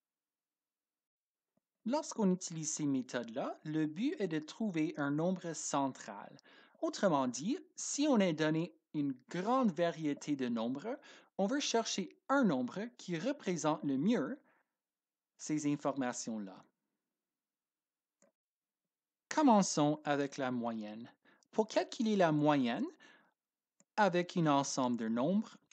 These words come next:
on va les additionner tous ensemble et ensuite nous allons diviser par combien de nombres il y avait en total.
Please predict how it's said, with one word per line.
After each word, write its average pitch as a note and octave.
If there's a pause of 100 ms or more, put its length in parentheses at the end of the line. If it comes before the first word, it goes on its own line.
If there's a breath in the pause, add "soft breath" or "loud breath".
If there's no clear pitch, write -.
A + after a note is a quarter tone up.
(120)
on F#3+
va A#3+
les A3
additionner F3
tous -
ensemble C3+ (800)
et G3
ensuite F#4
nous G3
allons F#3+
diviser D#3+
par E3+
combien C4+
de F3
nombres D#3
il D3
y C#3+
avait C3
en B2
total. A#2+